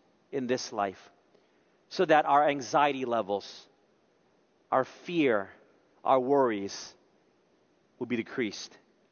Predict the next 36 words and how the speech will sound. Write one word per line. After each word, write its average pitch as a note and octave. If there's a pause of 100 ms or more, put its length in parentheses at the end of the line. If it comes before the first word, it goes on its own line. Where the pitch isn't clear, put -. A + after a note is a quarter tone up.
(1400)
Someone F3+
called E3
me C#3
this B2+
week C3+ (800)
and C#3+
said C#3
they D#3
were D3
going D3
through C#3
a B2+
panic C#3
attack. - (240)
They C3
were A#2+
worried, A2+
and A#2
I A#2+
have A#2 (220)
their B2+
permission C3+
to G#2+
share A2+
the G#2
story, G#2
by G2
the G2+
way. G#2 (1040)
And G#3
I G#3+
asked G3+
this E3+
person, F3+
"How C4+
much C4+